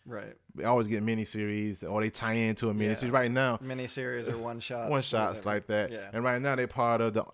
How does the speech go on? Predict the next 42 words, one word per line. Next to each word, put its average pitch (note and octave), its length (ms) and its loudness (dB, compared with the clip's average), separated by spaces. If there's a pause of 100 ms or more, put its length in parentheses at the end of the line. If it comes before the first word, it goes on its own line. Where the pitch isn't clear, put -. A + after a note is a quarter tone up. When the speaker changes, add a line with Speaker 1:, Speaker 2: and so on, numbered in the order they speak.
Speaker 2:
Absolute A#2 400 -2
Carnage A#2+ 360 -2
miniseries A2+ 540 -2
called G#2+ 240 4
Lethal A2+ 220 -2
Protectors. A2 720 -2
Speaker 1:
Mm-hmm. A#2 360 -14
Speaker 2:
There G2+ 120 0
you G#2+ 160 -2
go. A#2 180 2
They G2 160 0
there. F#2+ 300 -2 (560)
So, D#3 160 -8
I D#3+ 140 -6
mean, E3+ 400 -6 (380)
you F#3+ 160 -6
know, G#2 240 -4 (420)
they E3 340 -2 (140)
cancel D3 420 0
it, D#3 220 -2 (680)
and G#2+ 180 -8
they B2 80 -8
gotta C3 220 -2
go C3 140 0
do A#2+ 140 -8
something. C3+ 400 -2
Maybe F3+ 280 0
they're E3 140 0
gonna C#3+ 160 -4 (120)
keep C#3+ 220 -12
those C#3 180 -2
people C3+ 460 -8 (220)
for B2+ 420 -6
future, B2+ 420 -8 (1040)
um, G#2 420 -4 (180)
Disney B2+ 300 -4
Plus D3+ 420 -10
stuff. - 340 -14
You F2 80 -12
know, G2+ 100 -6
who C3+ 120 -2
knows? A#2 440 4